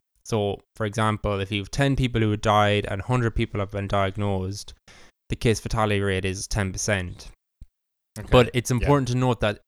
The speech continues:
Speaker 1: it is the ratio between the number of confirmed deaths from the disease and the number of confirmed cases, not total cases. So, um, what
Speaker 2: So, so what's the difference, Evan?
Speaker 1: So,
Speaker 2: What's the
Speaker 1: well, as you've seen last week, we were saying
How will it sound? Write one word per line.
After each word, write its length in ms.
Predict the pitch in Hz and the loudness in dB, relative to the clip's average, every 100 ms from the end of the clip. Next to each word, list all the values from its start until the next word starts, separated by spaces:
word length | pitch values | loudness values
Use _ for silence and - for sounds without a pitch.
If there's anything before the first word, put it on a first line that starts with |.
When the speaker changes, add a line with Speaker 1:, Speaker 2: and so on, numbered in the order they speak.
| - | -4
Speaker 1:
it 120 | 123 | -2
is 100 | 113 | -2
the 100 | 117 | -2
ratio 520 | 110 123 120 - 120 | 0 0 0 0 -2
between 340 | 110 - 117 | -2 -4 -4
the 80 | 110 | -2
number 280 | 107 110 110 | -2 -2 -2
of 200 | 104 - | -4 -6
confirmed 720 | - 120 101 - 123 123 120 | -6 -6 -4 0 2 2 -2
deaths 540 | 107 101 98 - - - _ _ _ | -4 -4 -6 -8 -14 -14 _ _ _
from 220 | 123 110 | -2 0
the 80 | 107 | -2
disease 480 | 101 104 104 101 101 | -2 -2 -2 -2 -4
and 180 | 104 107 | -6 -6
the 60 | |
number 300 | 104 104 104 | -4 -4 -4
of 180 | 104 107 | -6 -6
confirmed 720 | - 113 - 117 117 117 107 - | -6 -8 -6 -4 -2 -2 -6 -8
cases, 560 | 101 95 - 101 98 - _ _ _ | -8 -8 -10 -10 -12 -18 _ _ _
not 280 | 120 113 - | -6 -6 -6
total 480 | - 139 135 131 107 | -2 2 2 2 -4
cases. 560 | - 95 92 - - - | -8 -8 -8 -12 -14 -12
So, 500 | - 113 110 104 98 _ _ _ _ _ _ _ - | -6 -2 0 -2 -4 _ _ _ _ _ _ _ -4
um, 440 | 110 101 101 101 | -2 0 -2 -4
what 300 | - 131 123 | 2 2 2
Speaker 2:
So, 100 | - | -4
so 140 | 151 160 | -6 2
what's 180 | 170 170 | 2 2
the 100 | 165 | 2
difference, 400 | 165 - 135 123 | 2 0 -2 -2
Evan? 280 | 101 101 | -2 0
Speaker 1:
So, 120 | 175 151 143 | 4 6 8
Speaker 2:
What's 220 | 139 - | 4 2
the 180 | - - | -2 4
Speaker 1:
well, 220 | 160 151 | 6 6
as 180 | 143 139 | 4 2
you've 160 | 156 127 | 0 0
seen 320 | 175 185 131 | 0 2 4
last 320 | 123 139 - | 4 4 0
week, 160 | 127 117 | -4 0
we 80 | |
were 100 | 117 | 0
saying 600 | 113 - 127 123 120 120 | 0 0 0 0 -2 -4